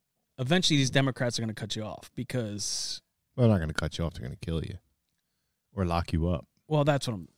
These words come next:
Speaker 1: that's where I'm going. Like, if you're
Speaker 2: Yeah.
Speaker 1: just a, a waste of space, gonna just stay on the dole, and l-, 'cause of twenty twenty,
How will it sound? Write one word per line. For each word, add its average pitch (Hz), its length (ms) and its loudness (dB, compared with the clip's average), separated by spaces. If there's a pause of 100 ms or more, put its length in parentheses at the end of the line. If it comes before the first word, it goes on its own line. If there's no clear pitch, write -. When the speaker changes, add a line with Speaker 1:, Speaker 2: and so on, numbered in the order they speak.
Speaker 1:
that's - 500 -2
where 131 220 -4
I'm 107 100 -6
going. 107 400 -4
Like, 110 220 -6
if 143 180 -2
you're 156 160 8
Speaker 2:
Yeah. 151 60 6
Speaker 1:
just 151 260 0
a, 139 100 2
a 127 340 2
waste 139 360 4
of 127 100 0
space, 135 480 0 (580)
gonna 135 200 2
just 127 240 0
stay 135 180 4
on 135 120 4
the 131 80 4
dole, 127 440 4 (720)
and 147 240 4
l-, - 80 -2 (140)
'cause 160 160 2
of 165 100 4
twenty 156 300 4
twenty, 165 520 0